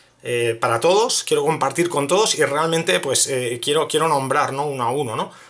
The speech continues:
Eh, eh, eh, pues, bueno, en el superchat, eh, ha habido donaciones de, de, de Miguelón, de Sierrita, de Serchi, de Noviembre Rojo, de Eric Zácaro. Mil gracias de verdad, de corazón, por, por las, por, por las donaciones que habéis hecho en el superchat, ¿vale?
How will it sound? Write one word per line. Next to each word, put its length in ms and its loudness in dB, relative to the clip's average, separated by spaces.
Eh, 640 2
eh, 140 -2
eh, 260 -2
pues, 360 -2
bueno, 260 -4
en 100 -2
el 120 0
superchat, 640 0
eh, 420 0
ha 220 -6
habido 260 4
donaciones 600 0
de, 160 0
de, 180 -2
de 160 -4
Miguelón, 640 0
de 100 -2
Sierrita, 720 0
de 160 -2
Serchi, 560 -2
de 80 -4
Noviembre 400 0
Rojo, 360 2
de 120 2
Eric 180 -2
Zácaro. 480 0
Mil 160 -2
gracias 420 0
de 100 0
verdad, 240 2
de 120 0
corazón, 500 -2
por, 300 -2
por 200 -4
las, 340 0
por, 200 -10
por 160 -6
las 140 0
donaciones 400 -2
que 80 -4
habéis 140 0
hecho 160 -4
en 40 -6
el 80 -4
superchat, 500 -4
¿vale? 220 -4